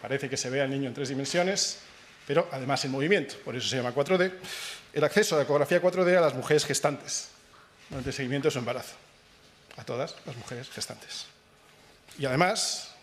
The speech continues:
se salvaguarda el derecho a objeción de conciencia a aquellos profesionales médicos que participen en la prestación de la interrupción voluntaria de embarazo, del aborto. Esto es lo que se acordó.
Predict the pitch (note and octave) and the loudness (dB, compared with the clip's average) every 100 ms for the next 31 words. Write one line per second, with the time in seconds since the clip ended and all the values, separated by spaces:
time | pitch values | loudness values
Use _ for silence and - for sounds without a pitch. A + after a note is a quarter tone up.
0 | _ - - B2+ A2 B2+ D#3+ D#3+ E3+ F3+ | _ -18 -12 -10 0 4 4 4 0 -2
1 | - - - - - A#2+ B2+ C#3+ E3+ B2 | -14 -20 -20 -14 -8 -4 -2 0 -2 -2
2 | C#3 D3+ E3+ E3+ F#3 G3 G#3+ C#3+ C#3 E3 | 0 2 2 2 2 2 0 0 0 0
3 | D3+ - B2 A2+ B2+ D#3 B2+ - - - | 0 -4 -8 -4 0 0 0 -4 -10 -20
4 | - - - D#3 D#3+ D#3+ G#3 - - - | -20 -20 -2 0 0 -2 -2 -4 -4 -14
5 | - _ - - - - C#3 C3+ B2 B2 | -20 _ -20 -20 -20 -12 -8 -6 -6 0
6 | F3+ F3+ F3 F#3+ - C#3 C3 C3 - C3 | 0 2 0 0 -4 -2 -2 -2 -4 0
7 | D#3+ E3 F3+ - - - - _ C3+ C#3+ | 0 0 -2 -12 -20 -20 -20 _ 0 2
8 | D3+ D3 B2+ - D3 C3+ D3 C3 A#2+ A#2 | 2 0 -4 -4 -2 0 -2 -2 -4 -4
9 | - E3+ C#3+ C3+ - - - - - - | -12 -6 -6 -6 -10 -12 -14 -18 -16 -16
10 | - - - - - - - - - - | -20 -20 -18 -18 -20 -20 -20 -18 -20 -20
11 | - G3 G#3+ C3 C3 B2 D#3+ F3+ | -14 -2 -2 0 -4 0 4 4